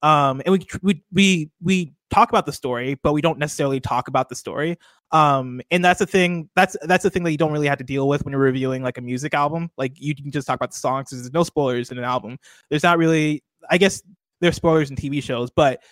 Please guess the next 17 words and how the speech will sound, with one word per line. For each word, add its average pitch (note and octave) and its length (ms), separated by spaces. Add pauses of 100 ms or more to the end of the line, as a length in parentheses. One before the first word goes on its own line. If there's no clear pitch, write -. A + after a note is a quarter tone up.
(160)
you D#3+ 100
know, B2 260
when D3+ 200
you F3+ 80
review E3+ 220
a - 20
T - 160
V D3 120
show, C3 220
like, B2 160 (120)
there's D#3 200
usually D#3 280
more C#3+ 180
leniency C3+ 400
as B2+ 80
far B2+ 180
as B2 240